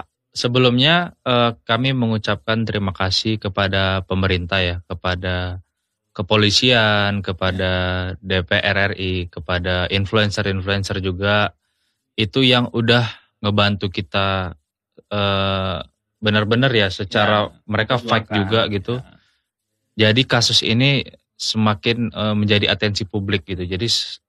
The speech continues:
Speaker 1: eh, dilirik lah gitu.
Speaker 2: Semua mendukung.
Speaker 1: Semua mendukung kita.
Speaker 2: Ya, lembaga pemerintah, D P R,
Speaker 1: Mm-mm.
Speaker 2: ya, dan juga semua masyarakat ya. Sekarang mereka udah mulai sadar. Tadinya kan kami dibully.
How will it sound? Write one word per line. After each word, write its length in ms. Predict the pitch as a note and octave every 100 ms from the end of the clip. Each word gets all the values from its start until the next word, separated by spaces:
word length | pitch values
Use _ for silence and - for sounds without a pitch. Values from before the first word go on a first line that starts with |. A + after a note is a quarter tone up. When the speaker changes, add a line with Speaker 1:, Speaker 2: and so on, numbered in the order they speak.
| _
Speaker 1:
eh, 760 | G#2 G2+ G2+ G2+ G2 G2 G2 F#2+
dilirik 480 | G2 G#2+ G#2+ B2+ A#2+
lah 220 | G#2 F2
gitu. 240 | F#2 E2
Speaker 2:
Semua 240 | C#3 D3+ E3+
mendukung. 480 | D#3 C#3 - G#2 F#2+
Speaker 1:
Semua 240 | - A2+
mendukung 480 | A2 G#2+ G#2+ G2+ G2+
kita. 460 | G2 F#2+ F2+ F2
Speaker 2:
Ya, 180 | _ _
lembaga 320 | A#2 A#2 A#2+
pemerintah, 560 | A#2 A#2+ A#2+ A#2 C#3 C#3
D 160 | B2+ A2+
P 80 |
R, 460 | F#2 A#2+ C3 C#3+ D#3
Speaker 1:
Mm-mm. 160 | A#2 G2+ -
Speaker 2:
ya, 240 | B2 C#3+ D#3+ _ _ _ -
dan 100 | A#2
juga 260 | B2 D3 C#3+
semua 240 | D3 C#3+
masyarakat 420 | C#3 C#3 D3 E3+ D3
ya. 260 | B2 C3
Sekarang 320 | C3 - C#3 D3+
mereka 240 | C3+ D#3
udah 160 | C3+ A#2
mulai 160 | A2
sadar. 400 | G#2+ A2+ G2+ E2+ _ _ _ _ _ _ -
Tadinya 320 | C#3+ G3 A3+
kan 160 | A#3+ A#3
kami 240 | F#3 A3 G#3
dibully. 460 | D#3+ F3+ C3+ G2+